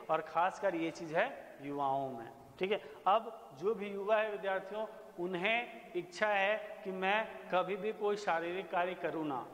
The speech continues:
मैं ऐसा करूँ कि कलम चलाऊँ, एक कलम चलाऊँ, हज़ार रुपया मेरे जेब में आए, ठीक है? वैसा संभव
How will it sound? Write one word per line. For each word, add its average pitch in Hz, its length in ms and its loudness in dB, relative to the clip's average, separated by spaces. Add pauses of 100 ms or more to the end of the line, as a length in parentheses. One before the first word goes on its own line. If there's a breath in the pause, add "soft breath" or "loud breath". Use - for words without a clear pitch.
(360 loud breath)
मैं 180 180 6
ऐसा 208 200 2
करूँ 214 280 2
कि 214 140 -2
कलम 196 360 4
चलाऊँ, 196 380 4
एक 190 220 0
कलम 185 240 4
चलाऊँ, 185 320 4
हज़ार 160 260 2
रुपया 165 300 -2 (500)
मेरे 151 240 2
जेब 135 280 0
में 127 140 -8
आए, 107 220 -10
ठीक 202 120 2
है? 196 100 -2 (260 loud breath)
वैसा 156 260 0
संभव 160 680 0